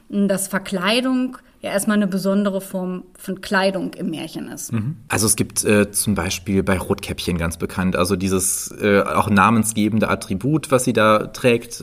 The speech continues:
Speaker 2: oder, ähm, der gestiefelte Kater. Die Stiefel des
Speaker 1: Ja.
Speaker 2: Katers sind ja auch Kleidung, also für ein Tier noch ungewöhnlicher.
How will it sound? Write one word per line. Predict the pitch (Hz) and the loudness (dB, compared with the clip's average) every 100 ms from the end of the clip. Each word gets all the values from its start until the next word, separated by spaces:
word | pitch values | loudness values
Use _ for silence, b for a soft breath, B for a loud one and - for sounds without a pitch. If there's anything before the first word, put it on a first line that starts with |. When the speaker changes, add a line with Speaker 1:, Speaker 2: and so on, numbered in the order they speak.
| - | -2
Speaker 2:
oder, | 107 117 107 101 95 92 73 - - | 0 0 0 0 0 0 -2 -6 -10
ähm, | 95 95 92 90 | -6 -4 0 0
der | 101 | 0
gestiefelte | 104 - 120 - - | 0 -2 -4 -4 -8
Kater. | - 107 110 98 92 | 0 2 2 2 0
Die | 101 | 0
Stiefel | - 127 117 | 0 0 0
des | 101 101 | 0 0
Speaker 1:
Ja. | |
Speaker 2:
Katers | 113 113 107 | -2 -2 -4
sind | 117 | -4
ja | - | 2
auch | 107 - | 2 2
Kleidung, | - 82 87 87 95 95 | -2 0 0 0 0 0
also | 92 95 | 0 -2
für | - 107 | 0 2
ein | 98 | 2
Tier | - 254 | 2 4
noch | 226 - | 6 4
ungewöhnlicher. | 147 143 117 120 123 123 - 120 120 | 4 4 4 4 4 2 0 -2 -2